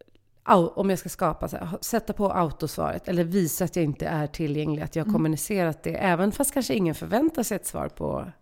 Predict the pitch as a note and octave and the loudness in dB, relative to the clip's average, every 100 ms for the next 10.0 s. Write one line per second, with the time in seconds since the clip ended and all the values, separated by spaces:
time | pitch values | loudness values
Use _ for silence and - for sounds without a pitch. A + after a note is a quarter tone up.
0 | _ - D3 C#3 - - - - - _ | _ 0 2 0 -4 -6 -8 -10 -16 _
1 | _ _ _ _ _ A3 A3 G3+ A#3+ C4 | _ _ _ _ _ 2 6 6 6 6
2 | B3 E3+ E3+ G3 F#3+ F#3 G#3 E4+ F#3 E3+ | 4 4 4 6 6 6 6 6 6 2
3 | D#3+ - - _ _ - A#3 B3 A3+ - | 0 -6 -16 _ _ 0 4 6 4 0
4 | G3+ F#3 G3+ A3 A3 C#4+ A3+ F3 - - | -2 -2 -2 -4 -2 0 0 -2 -4 -10
5 | D#3 - F3 F3+ - - - - - - | -8 -6 -6 -6 -10 -12 -20 -20 -20 -20
6 | - G#3 G3+ A#3 E3 F3+ E3 F3 D#3 D3 | -4 2 6 6 6 2 0 0 0 0
7 | D3 D3+ D#3 D3+ D#3+ - G#3 - - E3 | 0 -4 -6 -6 -4 -4 -4 -4 -8 -10
8 | - _ - D3 C4+ D#3 D#3 A3 C#4 C#4 | -14 _ -6 -2 0 2 2 2 0 -2
9 | - _ _ _ _ - G#3+ A3+ - | -12 _ _ _ _ -16 -10 -10 -12